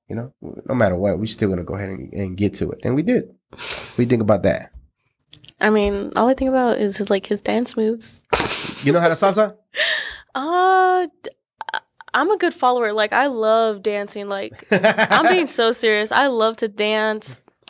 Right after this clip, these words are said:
Speaker 2: It can be anything, like, country,
Speaker 1: <clears throat>
Speaker 2: two-stepping. It could be, like, norteñas, even though I'm not good at it, honestly. I, I'm a good follower. I'll follow really
Speaker 1: You know,
Speaker 2: good.
Speaker 1: you ladies have the,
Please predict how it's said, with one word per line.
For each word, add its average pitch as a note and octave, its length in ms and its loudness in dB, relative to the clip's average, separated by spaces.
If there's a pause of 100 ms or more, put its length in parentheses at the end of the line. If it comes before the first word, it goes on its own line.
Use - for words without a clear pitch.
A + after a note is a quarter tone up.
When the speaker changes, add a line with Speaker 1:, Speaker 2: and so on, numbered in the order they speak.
Speaker 2:
It - 120 -4
can D4+ 100 -2
be C4+ 200 -2
anything, G#3+ 400 -2
like, F#3+ 380 -6 (680)
country, B3+ 680 2
Speaker 1:
<clears throat> - 40 -6
Speaker 2:
two-stepping. B3+ 720 0
It A3+ 100 0
could A#3 140 -10
be, A#3 340 -2
like, F#3 540 -4 (420)
norteñas, B3 640 0
even B3 200 -4
though B3 100 0
I'm A#3+ 80 -2
not G#3 240 -4
good G#3+ 180 -2
at B3 160 2
it, B3+ 140 0
honestly. C4 720 -2 (240)
I, G#3 360 2
I'm C4 220 4
a D4+ 40 -2
good C4 180 0
follower. A3 520 0
I'll A#3 180 2
follow A3 440 0
really G3 300 -4
Speaker 1:
You F#3 60 -12
know, F#3+ 280 2
Speaker 2:
good. F#3 60 0
Speaker 1:
you G3+ 160 -2
ladies F#3 420 0
have B2 460 -2
the, A#2 120 -12